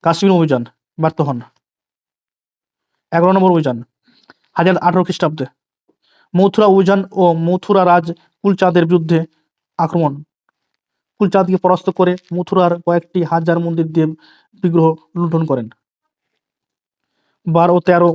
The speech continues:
নম্বর অভিযান, হাজার উনিশ খ্রিস্টাব্দে কনৌজ অভিযান, কনৌজ, কনৌজ অধিপতি প্রতিহার নরপতি রাজ্যপালের বিরুদ্ধে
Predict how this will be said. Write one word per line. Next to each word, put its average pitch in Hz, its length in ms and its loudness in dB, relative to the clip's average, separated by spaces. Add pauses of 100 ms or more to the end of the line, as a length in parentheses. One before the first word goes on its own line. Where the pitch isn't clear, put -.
(400)
নম্বর 170 200 0
অভিযান, 151 260 0 (600)
হাজার 165 280 2 (1200)
উনিশ 190 180 2
খ্রিস্টাব্দে 160 420 -4 (220)
কনৌজ 185 340 2
অভিযান, 180 320 2 (240)
কনৌজ, 185 300 2 (500)
কনৌজ 180 300 2
অধিপতি 175 460 0 (160)
প্রতিহার 170 460 0 (320)
নরপতি 170 440 2 (180)
রাজ্যপালের 165 460 2
বিরুদ্ধে 160 280 2